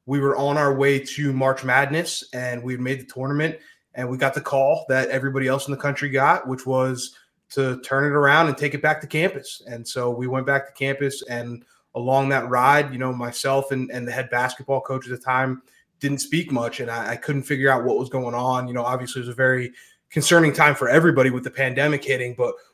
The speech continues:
what I came to find out later was that he had taken another job at another university, um, which was a great move for him, great career move.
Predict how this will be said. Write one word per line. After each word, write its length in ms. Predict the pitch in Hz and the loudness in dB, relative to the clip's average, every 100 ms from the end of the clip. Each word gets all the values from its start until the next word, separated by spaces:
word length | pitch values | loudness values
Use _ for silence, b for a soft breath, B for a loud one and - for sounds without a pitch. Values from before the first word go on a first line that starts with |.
| _ | _
what 140 | 139 143 | 2 4
I 60 | |
came 260 | 139 190 180 | 6 8 8
to 80 | 165 | 6
find 300 | 160 156 147 | 6 6 6
out 180 | 139 | 4
later 320 | 123 135 139 127 | 4 4 4 4
was 160 | 127 | 0
that 140 | 131 127 | -2 -2
he 160 | 143 | 0
had 120 | 139 | -2
taken 240 | 139 143 143 | 0 -2 0
another 280 | 131 127 123 | -2 -4 -4
job 340 | 123 120 120 | -2 0 0
at 80 | 120 | -2
another 260 | 120 120 | -4 -6
university, 800 | 120 120 117 120 120 - 117 113 - b b - | -8 -10 -8 -4 -4 -4 -8 -14 -16 b b -4
um, 320 | 120 120 113 | 2 4 2
which 120 | 120 - | -2 -4
was 120 | 123 | -4
a 40 | |
great 280 | 117 139 135 | 2 4 4
move 180 | 135 127 | 2 0
for 140 | - | -2
him, 160 | 120 120 | -2 -2
great 200 | 123 123 | -2 -4
career 380 | - 120 123 123 | -4 -2 0 0
move. 320 | 120 117 | 0 -2